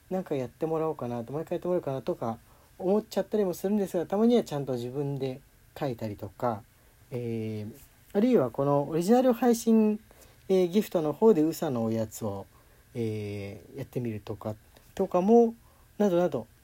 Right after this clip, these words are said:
あとね、しろみちゃんの、あの、ライブ用のギフトがね、もしライブやんないでいたら、もしかして、えー、なくなっちゃうかもしれないんで、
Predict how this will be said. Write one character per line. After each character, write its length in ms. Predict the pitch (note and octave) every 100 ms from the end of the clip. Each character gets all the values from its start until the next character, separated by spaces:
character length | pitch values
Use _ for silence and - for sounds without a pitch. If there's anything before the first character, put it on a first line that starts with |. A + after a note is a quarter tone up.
| -
あ 100 | F#3+
と 100 | D#3+
ね、 100 | C#3+
し 140 | -
ろ 80 | A#3
み 140 | A#3+
ち 80 | A#3
ゃ 40 |
ん 140 | A#3+ A3+
の、 240 | A3 G#3+
あ 60 | G3+
の、 140 | F#3+
ラ 140 | F#3 G#3
イ 40 |
ブ 120 | A3
用 180 | A#3+ A#3
の 300 | A3+ A3 A3 - _ -
ギ 120 | G#3+
フ 80 | -
ト 120 | D3
が 160 | A#2 A2
ね、 220 | A2+ A2
も 140 | - G3+
し 160 | F#3+
ラ 120 | F3+ G#3
イ 40 |
ブ 100 | A3
や 60 | A3+
ん 80 |
な 80 | A#3
い 80 | A#3
で 60 | C#3+
い 40 |
た 120 | D#3+
ら、 80 | D#3+
も 80 | C#3
し 80 | -
か 100 | A#2+
し 80 |
て、 200 | - A2+ - - - - -
え 180 | C#3 B2
ー、 20 |
な 120 | B2
く 100 | C3+
な 60 | E3+
っ 20 | D#3
ち 100 | F3
ゃ 40 |
う 40 |
か 100 | D3
も 100 | A#2+
し 160 | A2+ -
れ 80 | B2
な 100 | B2
い 40 |
ん 180 | A2+ A#2
で、 200 | C#3 F3+